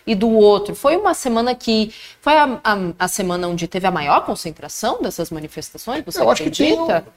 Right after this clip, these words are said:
Speaker 2: tem um, tem, me pareceu que no, mais no começo da guerra, especialmente quando houve aquele episódio do hospital,
Speaker 1: Sim.
Speaker 2: aí a gente bota na conta muito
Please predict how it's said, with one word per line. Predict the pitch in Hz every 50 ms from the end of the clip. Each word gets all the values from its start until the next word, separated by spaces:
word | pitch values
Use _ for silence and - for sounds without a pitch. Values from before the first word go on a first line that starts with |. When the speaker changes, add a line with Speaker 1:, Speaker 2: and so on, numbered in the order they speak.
| _
Speaker 2:
tem | - 277 285 302
um, | 302 269 190
tem, | - 254 269 220
me | 214 214
pareceu | 214 240 233 220 175 - - - 220 233
que | 233 - 262 262
no, | 233 220 214 190 - -
mais | 185 175 202 254 233 196
no | 208 -
começo | - 156 151 151 143 -
da | 143 127
guerra, | 120 135 143 143
especialmente | - - 185 - 185 -
quando | - 160 151 147
houve | 147 131 135
aquele | - 127 123
episódio | 120 - 127 113 117 120 117 113 113
do | 113
hospital, | 107 - - 104 - - 135 139 160 156 120 -
Speaker 1:
Sim. | - - - 196 175 170 160 151 - _ -
Speaker 2:
aí | 139 139 143 151
a |
gente | 147 170 - 165
bota | 160 170 165 185 175
na | 170 160
conta | - - 170 180 175 175 165
muito | 156 160 185 196 190 - 202 208 202